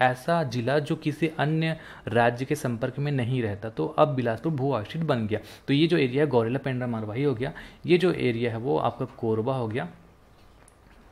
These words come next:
ठीक है। अब यहाँ पे ध्यान देंगे, यहाँ पे ये आपका रायगढ़ है, रायगढ़, और ये जो है आपका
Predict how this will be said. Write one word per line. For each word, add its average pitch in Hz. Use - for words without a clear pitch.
ठीक 185
है। 113
अब 160
यहाँ 151
पे 190
ध्यान 151
देंगे, 123
यहाँ 139
पे 160
ये 139
आपका 120
रायगढ़ 110
है, 156
रायगढ़, 113
और 123
ये 120
जो 156
है 123
आपका -